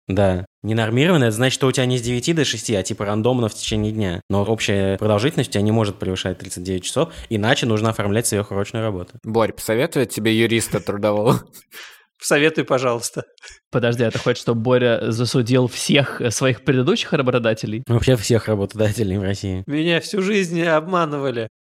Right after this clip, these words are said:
Speaker 1: Человек, которому не платят за двадцать четыре часа в сутки, не должен подвергаться наказанию,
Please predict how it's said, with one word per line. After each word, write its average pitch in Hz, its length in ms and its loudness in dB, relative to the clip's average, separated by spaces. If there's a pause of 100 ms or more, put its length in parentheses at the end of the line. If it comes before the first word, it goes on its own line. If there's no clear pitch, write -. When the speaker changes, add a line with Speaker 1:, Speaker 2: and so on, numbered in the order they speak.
Speaker 1:
Человек, 127 640 2
которому 120 460 2
не 120 100 2
платят 117 400 0
за 101 120 0
двадцать 107 320 0
четыре 104 280 -4
часа - 260 -4
в - 40 -6
сутки, - 460 -6
не 117 200 0
должен 127 380 4
подвергаться 101 540 -2
наказанию, 101 560 -2